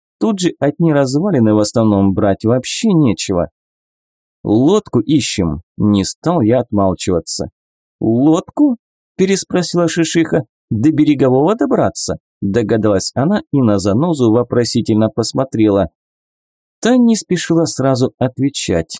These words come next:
задумчиво осмотрела нас всех, на мне почему-то взгляд задержав, и только после этого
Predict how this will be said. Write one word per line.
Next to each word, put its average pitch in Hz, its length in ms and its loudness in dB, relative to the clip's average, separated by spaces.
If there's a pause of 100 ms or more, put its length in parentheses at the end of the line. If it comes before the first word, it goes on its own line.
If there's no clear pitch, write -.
задумчиво 101 920 0
осмотрела 95 720 -2
нас 87 300 -2
всех, - 560 -4 (260)
на 104 300 2
мне 104 300 0 (160)
почему-то 131 640 -2
взгляд 110 500 -2
задержав, 107 640 0 (340)
и 107 180 2 (120)
только 202 380 -2 (160)
после 170 380 0
этого 160 400 0